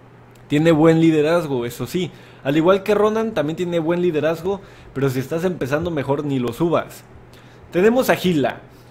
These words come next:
Hila sin uniforme es un personaje muy malo. Es obligatorio comprarle el uniforme de Thor Ragnarok. Mejora mucho. Subirla a tier dos también es súper necesario.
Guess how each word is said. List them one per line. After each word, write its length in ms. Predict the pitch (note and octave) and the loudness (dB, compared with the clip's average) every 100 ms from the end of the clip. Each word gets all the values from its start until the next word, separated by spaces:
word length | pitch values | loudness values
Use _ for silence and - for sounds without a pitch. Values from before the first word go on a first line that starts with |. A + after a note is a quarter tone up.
| - - | -20 -12
Hila 260 | - A3+ B3+ | -2 2 2
sin 160 | A3 G#3 | 2 0
uniforme 760 | F#3 D#3 F3+ G3 G#3 G3+ E3+ | 0 2 0 0 -2 -2 -2
es 60 | F3 | -2
un 440 | D#3+ E3 F3+ F#3 | -4 -8 -6 -2
personaje 500 | G3+ F3 D3 E3 F3+ | 0 0 2 0 0
muy 260 | D#3+ E3 D#3+ | -2 -2 0
malo. 440 | D3 D3+ F#3+ B3 - - - - | 2 0 0 -6 -12 -20 -20 -14
Es 200 | - E3 | -4 0
obligatorio 580 | G3 F#3+ D3+ C#3+ E3 F3 | 2 0 0 0 2 0
comprarle 480 | E3 C#3 D3+ E3 F3 | 0 -2 -2 -2 -2
el 120 | D#3+ | -2
uniforme 440 | C#3+ C3+ D3+ D#3 E3 | -2 0 -2 0 -2
de 100 | B2+ | -2
Thor 280 | D#3 D3+ | -2 0
Ragnarok. 500 | D#3 D#3 D#3+ E3+ F3 | -2 -4 -4 -6 -6
Mejora 440 | C#3 C3+ C3+ D3+ E3 | -8 -8 -6 -4 0
mucho. 520 | F3 F#3 F3+ G#3+ A#3+ - - | 2 0 0 -2 -4 -10 -20
Subirla 480 | - D3+ E3 F3+ F#3+ | -8 0 4 4 2
a 60 | F3+ | 0
tier 220 | F3 E3+ | 2 2
dos 240 | E3+ F3+ | 2 0
también 360 | E3 D#3+ E3+ E3+ | -2 -2 -4 -6
es 240 | D#3+ E3 | -6 -6
súper 400 | D#3+ E3+ E3 D#3 | -6 -8 -6 -4
necesario. 760 | D3 D3+ C#3 A#2+ C#3+ D3 F#3+ G#3+ | -4 -4 -4 -2 0 0 -2 -4